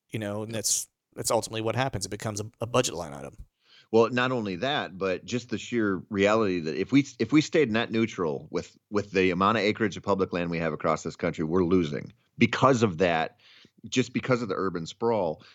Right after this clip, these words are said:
Speaker 2: because people are losing their spots to hunt.
Speaker 1: Yeah.
Speaker 2: So some of 'em are gonna give up. Some of 'em are gonna go hunt that public land. It's gonna get more crowded. And I,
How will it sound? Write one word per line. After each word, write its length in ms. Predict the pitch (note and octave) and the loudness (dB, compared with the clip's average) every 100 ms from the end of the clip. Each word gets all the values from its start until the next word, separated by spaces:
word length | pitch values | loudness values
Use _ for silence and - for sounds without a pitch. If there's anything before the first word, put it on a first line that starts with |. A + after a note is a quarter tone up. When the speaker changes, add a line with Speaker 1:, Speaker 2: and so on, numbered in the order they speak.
| - | -6
Speaker 2:
because 220 | G2 G2+ | -4 -4
people 300 | - A#2 C3+ | -2 0 4
are 80 | G2+ | 4
losing 300 | G2 F#2+ F#2 | 2 0 -2
their 100 | D#2 | -4
spots 300 | - - - | -4 -6 -6
to 80 | D#2 | -2
hunt. 220 | A2+ - _ _ | -2 -2 _ _
Speaker 1:
Yeah. 200 | - G#2 - | -4 -4 2
Speaker 2:
So 140 | G2+ | 2
some 260 | - C3+ D3+ | 4 4 4
of 100 | D3+ | 2
'em 120 | D#3 | 0
are 40 | |
gonna 140 | D#3+ D3+ | -2 -2
give 220 | D3+ B2+ | -2 0
up. 240 | B2+ - | -2 -4
Some 200 | - A#2+ | -4 0
of 120 | A#2+ A#2 | 0 0
'em 100 | A2+ | 0
are 60 | |
gonna 140 | G#2+ G2 | -2 2
go 160 | G#2 | 2
hunt 160 | G#2+ G#2+ | 4 2
that 140 | F2+ | 0
public 280 | - F#2 F#2+ | 0 0 0
land. 180 | F#2 G2 | 0 0
It's 100 | F2+ | -2
gonna 120 | F2+ | -2
get 140 | E2+ | 0
more 160 | D#2+ E2+ | 0 0
crowded. 400 | - G2+ G2 D2 | 4 4 6 4
And 120 | F2+ | 2
I, 200 | A2 - | 0 -2